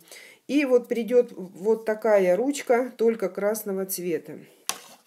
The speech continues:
Хочу ее применить вот в этой своей авоське. Посмотрите, какая красота красивая у меня уже получается. Не знаю, будет ли вот здесь вот эта вот ручка. В принципе, можно связать и вот такую сумку оставить.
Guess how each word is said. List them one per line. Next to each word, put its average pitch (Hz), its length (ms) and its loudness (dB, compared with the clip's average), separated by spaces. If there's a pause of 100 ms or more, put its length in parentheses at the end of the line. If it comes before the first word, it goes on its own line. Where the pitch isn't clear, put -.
(460)
Хочу 220 420 -4
ее 202 480 -2
применить 196 800 -4
вот 180 340 -8
в 185 80 -10
этой 190 420 -4
своей 180 520 -6
авоське. 208 720 -2 (640)
Посмотрите, 190 520 -8
какая 175 420 -4
красота 175 500 -10
красивая 175 580 -8
у 165 80 -8
меня 160 360 -10
уже 165 420 -10 (680)
получается. 175 800 -4 (160)
Не 220 160 -2
знаю, 208 400 0
будет 214 400 -6
ли 202 120 -2
вот 180 200 -4
здесь 196 360 -4
вот 170 200 -10
эта 196 260 -4
вот 220 220 -8
ручка. 214 400 -8
В 170 100 -14
принципе, 202 560 -6
можно 185 380 -4
связать 180 520 -6
и 175 60 -8
вот 180 220 -8
такую 196 360 -6
сумку 185 460 -4
оставить. 202 680 -6